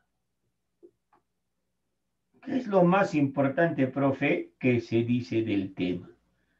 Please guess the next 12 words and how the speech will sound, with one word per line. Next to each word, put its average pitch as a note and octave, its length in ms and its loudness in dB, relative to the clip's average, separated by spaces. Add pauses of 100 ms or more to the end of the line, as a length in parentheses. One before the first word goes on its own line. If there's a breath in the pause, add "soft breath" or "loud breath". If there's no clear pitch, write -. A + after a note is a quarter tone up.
(460)
Así E3+ 360 8
es B3+ 160 6
como D#3+ 260 8
nosotros C#3+ 640 4
vamos C3+ 420 8
a A#2+ 40 0
hallar A#2+ 320 6
la A#2+ 80 4
idea A#2 360 6
principal, - 840 -4 (640 soft breath)
preguntándonos C#3 840 8
así, F3 440 -2